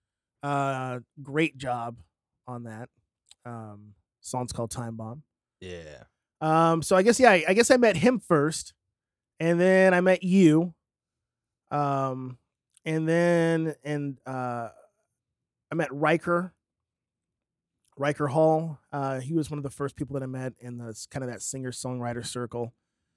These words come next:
Speaker 1: And
Speaker 2: He's awesome.
Speaker 1: yeah, he's, he's great, and I, he's such a cool guy. Uh,
Speaker 2: Absolutely.
Speaker 1: and I learned a lot from him. Um, you know, tried to implement what I could. Um,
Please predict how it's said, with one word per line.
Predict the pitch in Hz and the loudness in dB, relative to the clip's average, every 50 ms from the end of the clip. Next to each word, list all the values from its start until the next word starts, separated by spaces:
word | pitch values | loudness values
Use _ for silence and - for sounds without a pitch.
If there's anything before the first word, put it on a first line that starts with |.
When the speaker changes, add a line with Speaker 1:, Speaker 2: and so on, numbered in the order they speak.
| _ _ _ _ _ _ _ _ - | _ _ _ _ _ _ _ _ -14
Speaker 1:
And | 131 135 131 131 131 127 123 123 123 | -12 -10 -8 -8 -8 -8 -8 -8 -6
Speaker 2:
He's | 110 113 120 - | -8 -8 -8 -10
awesome. | 78 73 - - 73 71 73 - | -14 -16 -16 -16 -18 -20 -18 -10
Speaker 1:
yeah, | - 147 156 147 135 | -4 -2 -2 -2 -2
he's, | 139 185 190 180 160 - - | 0 0 0 0 0 -2 -4
he's | - 196 160 - | -2 -2 -2 -2
great, | - 147 135 123 113 - | -4 -6 -6 -6 -8 -10
and | - 143 147 | -10 -8 -6
I, | 147 143 | -6 -6
he's | 117 135 151 175 151 | -6 -6 -6 -4 -2
such | - 175 - 156 | -4 -4 -4 -6
a | |
cool | - - 160 151 147 | -6 -2 0 0 0
guy. | 139 131 123 117 113 113 - _ _ _ _ _ _ _ _ _ _ _ _ _ _ - | 0 -2 -4 -4 -6 -8 -10 _ _ _ _ _ _ _ _ _ _ _ _ _ _ -10
Uh, | 95 | -8
Speaker 2:
Absolutely. | 143 139 135 135 131 131 - - | -6 -6 -4 -4 -6 -6 -8 -8
Speaker 1:
and | 143 147 | -6 -4
I | 147 147 | -2 0
learned | 147 147 160 170 175 175 170 165 | 0 2 2 4 4 4 4 4
a | 160 | 4
lot | 156 156 151 151 131 - | 4 4 4 4 2 0
from | - - 143 135 | -6 -10 -10 -8
him. | 135 143 143 139 135 135 131 131 - _ _ _ _ _ _ - | -6 -6 -6 -6 -6 -8 -10 -12 -14 _ _ _ _ _ _ -12
Um, | 127 135 139 135 127 127 123 120 120 120 117 113 - _ _ _ - | -8 -6 -6 -6 -6 -8 -8 -10 -12 -12 -14 -16 -18 _ _ _ -20
you | 123 120 | -18 -18
know, | 117 117 | -16 -18
tried | 117 - - 135 131 | -16 -14 -12 -10 -10
to | 131 - - | -10 -12 -12
implement | 143 - - 135 131 131 131 117 _ | -14 -12 -12 -12 -12 -12 -12 -12 _
what | 131 139 135 | -8 -6 -6
I | 135 131 | -6 -6
could. | - - 151 139 131 127 127 139 - _ _ _ _ _ _ _ _ _ _ _ _ _ _ _ _ _ _ _ _ _ | -8 -8 -6 -6 -6 -6 -8 -10 -12 _ _ _ _ _ _ _ _ _ _ _ _ _ _ _ _ _ _ _ _ _
Um, | - 123 135 131 135 131 127 123 117 117 117 117 113 | -10 -8 -6 -6 -4 -4 -6 -6 -8 -8 -10 -12 -14